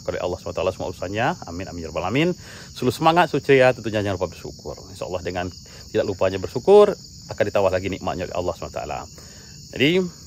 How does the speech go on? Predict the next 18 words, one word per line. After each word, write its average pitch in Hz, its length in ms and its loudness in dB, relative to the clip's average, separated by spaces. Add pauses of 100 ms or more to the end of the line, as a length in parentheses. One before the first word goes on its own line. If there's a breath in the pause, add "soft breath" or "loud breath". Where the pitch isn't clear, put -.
pupuk 113 320 -4
borak 107 240 6
ini 131 240 0
seperti 110 320 2
yang 92 320 2
ada 101 160 4
di 98 560 -2 (800 loud breath)
video 113 160 4
kita - 240 2
ini, 113 240 -2
mem-, 104 240 0
manfaatnya 92 320 0
banyak 98 240 -4
sekali. 101 400 -2 (560 loud breath)
Jadi, 143 480 2 (480 loud breath)
kita 127 240 -2
ikuti 139 240 2
bagaimana 131 560 6